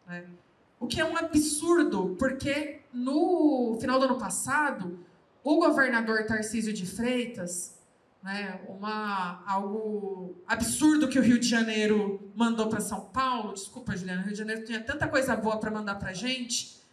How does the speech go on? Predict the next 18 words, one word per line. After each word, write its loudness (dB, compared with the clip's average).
veio 0
Tarcísio 0
de -2
Freitas. -6
Tentou 2
cortar 0
mais 0
de -8
setenta -4
por 0
cento -4
do -2
orçamento 0
destinado -2
às -8
delegacias -8
da -10
mulher. -6